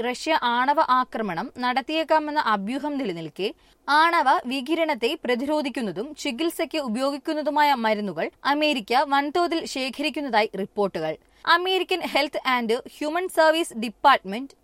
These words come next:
ഇരുന്നൂറ്റി തൊണ്ണൂറ് മില്യൺ ഡോളർ ഇത്തരം മരുന്നുകൾ വാങ്ങാനായി ചിലവഴിക്കുമെന്ന് കഴിഞ്ഞ ദിവസം പ്രഖ്യാപിച്ചതാണ് ആണവ ആക്രമണം ആസന്നമാണെന്ന സംശയം ബലപ്പെട്ടത്. കടുത്ത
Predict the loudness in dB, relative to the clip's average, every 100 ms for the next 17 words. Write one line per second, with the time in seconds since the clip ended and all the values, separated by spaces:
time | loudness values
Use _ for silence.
0 | -6 -2 0 0 0 -2 0 0 2 0
1 | 0 0 -2 -2 2 2 2 0 -2 -8
2 | _ -12 -6 2 2 2 2 2 2 2
3 | 0 0 4 4 4 4 2 2 -4 -6
4 | 0 2 2 -2 -6 -4 -6 2 2 2
5 | -2 -4 -6 -4 -4 0 0 2 0 0
6 | 0 -6 -10 2 4 4 4 6 6 4
7 | 2 -2 -2 -2 0 2 2 0 -2 2
8 | 2 2 0 -2 2 2 2 0 0 0
9 | -4 2 2 2 -2 -4 -6 -6 -10 _
10 | 4 4 6